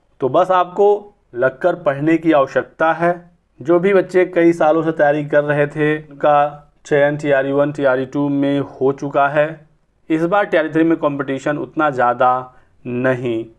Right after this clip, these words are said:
रहेगा। इसमें नए अभ्यर्थियों को भी मौका नहीं मिला, अपीयरिंग छात्रों को अलाउ किया नहीं गया। तो इस बार आपके लिए बहुत ही सुनहरा मौका होने वाला है।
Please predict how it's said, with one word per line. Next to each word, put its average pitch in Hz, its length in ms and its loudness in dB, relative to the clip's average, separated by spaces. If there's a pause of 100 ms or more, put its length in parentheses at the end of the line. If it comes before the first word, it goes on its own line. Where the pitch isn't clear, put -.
रहेगा। 107 600 0
इसमें 139 320 -2
नए 135 260 -2
अभ्यर्थियों 131 580 -4
को 131 160 -2
भी 139 100 -4
मौका 139 500 0
नहीं 135 240 -4
मिला, 139 320 0
अपीयरिंग 139 580 -2 (220)
छात्रों 143 420 -2
को 147 160 -2
अलाउ 131 540 0 (160)
किया 139 280 0
नहीं 151 220 -2
गया। 151 220 4 (380)
तो 147 80 -8
इस 160 120 -2
बार 147 260 0
आपके 139 320 -2
लिए 135 180 -2
बहुत 147 380 -4
ही 143 60 -4
सुनहरा 131 680 0 (220)
मौका 117 840 -2 (120)
होने 127 180 0
वाला 92 340 0
है। 90 220 -8